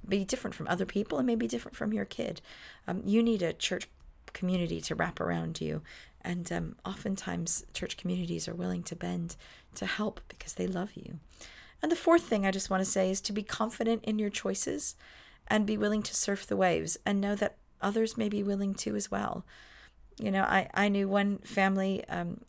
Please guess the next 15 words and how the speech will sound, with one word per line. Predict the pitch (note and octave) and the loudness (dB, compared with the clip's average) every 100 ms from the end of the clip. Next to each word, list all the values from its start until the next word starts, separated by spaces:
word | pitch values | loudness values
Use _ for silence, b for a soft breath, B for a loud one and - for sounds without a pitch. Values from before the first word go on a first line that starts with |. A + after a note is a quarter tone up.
| - F#3+ | -10 -2
who | G3 | 0
had | G3 F#3 | 2 0
a | F3+ | 0
child, | - F3+ F3+ F3 B B B B - | 2 4 4 0 B B B B 4
uh, | F3 | 4
who | G3 F#3+ | 4 2
was, | F#3 F3 - - | 2 2 0 0
uh, | E3+ | -2
nonverbal, | E3 F#3 F#3 F#3 F#3 G3+ A#3 A#3+ _ _ _ _ _ _ - - - - | 2 2 2 2 0 2 2 0 _ _ _ _ _ _ -8 -8 -16 0
and, | F#3 F#3+ F#3+ | 0 2 4
uh, | F3+ E3+ - B B - | 4 4 -2 B B 6
but | F#3 F#3 | 6 6
really | F#3 G3+ A#3+ A3 F#3+ F3 | 0 4 8 8 8 6
loved | E3+ F3 F3+ E3+ C#3+ D#3+ | 8 8 10 8 4 2
sound. | - - E3+ D#3 C#3+ D#3 | 4 6 6 4 2 0